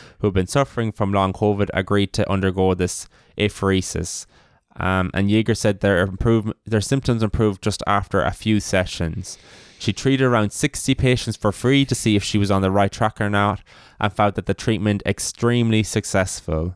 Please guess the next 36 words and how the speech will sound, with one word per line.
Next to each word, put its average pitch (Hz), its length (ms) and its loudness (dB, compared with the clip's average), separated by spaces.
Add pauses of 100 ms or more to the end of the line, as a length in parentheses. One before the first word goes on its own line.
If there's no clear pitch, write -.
(120)
she - 160 -2
says, 85 580 -4
in 92 180 -6
quotes. 90 520 -2 (760)
She 135 260 4
has 131 160 2
sa-, 123 260 2
she - 180 0
told 139 460 2
the, 104 560 2
the 107 100 0
Br-, 107 160 0 (160)
British 104 360 -2
Medical 107 360 0
Journal 110 300 2
she - 280 -2
had 101 160 0
now 104 180 2
treated 98 400 0
thousands 117 560 0
in 92 60 -2
her 92 100 0
clinic, 95 420 0 (380)
with 110 160 2
success 123 400 0
stories 113 400 2
stra-, 113 340 0
spreading 107 460 2
on 95 120 2
social 127 360 0
media 104 500 2
and 98 160 0
by 95 140 2
word 92 280 2
of 90 120 0
mouth. 85 320 0